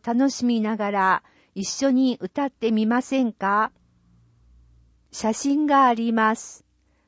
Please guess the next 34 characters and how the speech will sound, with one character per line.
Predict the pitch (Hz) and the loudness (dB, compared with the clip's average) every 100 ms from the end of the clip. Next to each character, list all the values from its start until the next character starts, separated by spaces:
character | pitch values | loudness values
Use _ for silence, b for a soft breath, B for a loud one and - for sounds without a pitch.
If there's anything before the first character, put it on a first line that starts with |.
| _ | _
長 | 202 226 285 | -4 0 0
崎 | - 277 - 262 247 | 0 -4 -2 -4 -4
フ | - | -4
ィ | 226 | 0
ル | 277 | 2
ハ | 285 285 277 | 2 2 2
ー | |
モ | 269 269 | 2 2
ニ | 269 | 0
ッ | - | -4
ク | - 254 | -4 -4
ク | - 233 | -2 2
ワ | 262 262 | 4 4
イ | 240 | 2
ヤ | 220 196 185 170 - | 0 2 2 2 -2
ー。 | _ _ _ _ _ _ _ | _ _ _ _ _ _ _
説 | - 220 - 254 | -4 -4 -2 0
明。 | 262 254 240 233 - _ _ _ _ _ | 2 2 0 -4 -8 _ _ _ _ _
十 | 170 247 294 | -6 0 2
五 | 302 302 | 4 4
人 | 262 262 240 | 4 2 2
の | 220 214 | 0 0
皆 | 214 226 262 | 0 2 0
さ | - 254 240 | 0 -2 0
ん | 220 | 0
の | 208 208 - | 0 0 -2
集 | - 247 262 | -4 0 2
合 | 262 262 254 | 4 4 4
写 | - 233 | 0 -4
真 | - 247 233 | -2 -2 0
で | 202 185 202 | 0 -2 -2
す。 | - - _ _ _ _ _ _ _ _ _ | -8 -20 _ _ _ _ _ _ _ _ _
写 | - 220 | -6 -4
真 | 214 - 247 233 | -4 -2 -2 -2